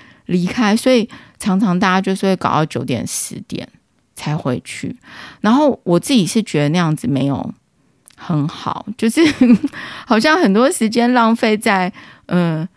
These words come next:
Speaker 1: 当然那样子的工作形态，我不得不说那样子的工作形态，同事之间的感情是还蛮不错的。当然也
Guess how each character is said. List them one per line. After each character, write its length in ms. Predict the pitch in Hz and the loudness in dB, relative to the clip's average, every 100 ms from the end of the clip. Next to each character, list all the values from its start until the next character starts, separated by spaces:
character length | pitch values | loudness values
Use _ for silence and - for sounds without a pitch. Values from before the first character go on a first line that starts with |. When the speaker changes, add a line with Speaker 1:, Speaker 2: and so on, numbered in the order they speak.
| _ _ _ - | _ _ _ -2
Speaker 1:
当 160 | 330 | 2
然 120 | 285 | 6
那 80 | 262 | 6
样 140 | 311 247 | 6 6
子 300 | 196 156 - | 4 0 -2
的 140 | - 175 | 0 2
工 200 | 220 233 | 4 4
作 160 | 240 | 4
形 220 | 226 - 160 | 2 2 0
态， 180 | 226 | 2
我 80 | 175 | 0
不 100 | 190 | 0
得 140 | 185 147 | 0 2
不 120 | 160 | 0
说 160 | 175 175 | 0 2
那 80 | |
样 140 | 196 175 | 2 2
子 80 | 139 | 0
的 80 | |
工 160 | 139 156 | -2 -2
作 140 | 165 | -2
形 180 | 156 - | -4 -4
态， 160 | 151 156 | -4 -4
同 260 | - 151 | -2 -4
事 220 | 147 - 180 | -4 -4 -4
之 200 | - 151 | -4 -6
间 240 | 147 147 | -2 -2
的 240 | 147 101 - _ _ _ _ _ _ _ _ _ - | -2 -4 -8 _ _ _ _ _ _ _ _ _ -4
感 240 | 160 269 | -2 -2
情 300 | - - - | -4 -4 -2
是 400 | 147 - 165 143 - _ | -2 -2 -2 -4 -10 _
还 220 | _ - 160 | _ -4 0
蛮 220 | 151 139 | 0 -2
不 100 | 160 | -4
错 360 | - - 165 165 | -8 -4 -4 -4
的。 260 | - 262 - | -10 -14 -4
当 120 | 269 | 2
然 140 | 254 | 4
也 140 | 208 | 4